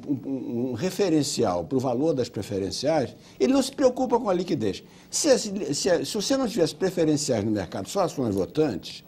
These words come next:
a ameaça de um takeover sempre faria com que essas ações tivessem uma liquidez muito maior, porque o Cito ia abandonar suas ações no mercado. A liquidez seria muito maior,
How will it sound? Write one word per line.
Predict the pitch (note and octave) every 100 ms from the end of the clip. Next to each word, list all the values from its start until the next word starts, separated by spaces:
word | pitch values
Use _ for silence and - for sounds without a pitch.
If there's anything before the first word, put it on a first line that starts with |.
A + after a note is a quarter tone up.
| - - - -
a | F#3
ameaça | G#3+ A3 B3 C4+ B3+
de | F3+
um | F#3
takeover | E3+ C#3+ - G3 E3+ G2 D#2 - -
sempre | - C#4+ C#4+ -
faria | - G#3 G#3+ G#3
com | G3 D#3+
que | G#3 G#3
essas | G#3 G#3
ações | E3+ A3+ A3+
tivessem | G#3 A#3 A3+
uma | C4
liquidez | A#3+ A#3+ G3 B3 A3+
muito | A#3+ B3+
maior, | B3+ G3+ A#3 - - -
porque | C4+ C#4
o |
Cito | B3+ F4 C#4+
ia | C#4 C#4 A3+ F3+ F#3+
abandonar | F#3+ B3 A3+ F#3+ F3 F#3+
suas | F#3 G3+
ações | G#3 - G#3 G#3
no |
mercado. | A3 A3 F#3 F3+ - -
A | F3
liquidez | G#3 G3+ E3 A3+ A3+
seria | G#3 E3+ A3+ G3+
muito | G#3 A3+
maior, | A3+ F#3+ F3+ -